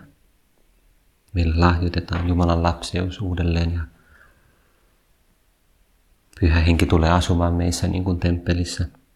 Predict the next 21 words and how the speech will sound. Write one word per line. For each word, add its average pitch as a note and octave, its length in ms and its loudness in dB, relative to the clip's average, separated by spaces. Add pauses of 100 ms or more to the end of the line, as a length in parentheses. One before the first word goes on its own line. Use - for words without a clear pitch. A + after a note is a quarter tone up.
(1200)
Ja - 60 -2
tietysti G#2+ 320 4
ripin A2+ 320 4
kautta. D#2+ 340 -2
Ripin G2 240 2
sakramentti G2 520 2
on G2+ 60 0
toinen F#2+ 380 0 (360)
tärkeä G2 300 4
sakramentti, E2+ 600 0
jossa - 200 -2
Pyhä F2+ 260 4
Henki F#2+ 300 2
toimii. F#2 380 0
Se - 120 -10
on E2 80 -4
ennen F2 200 -2
kaikkea F2 280 0 (720)
Pyhä F#2 200 2
Henki, F2+ 460 2
joka E2+ 280 -4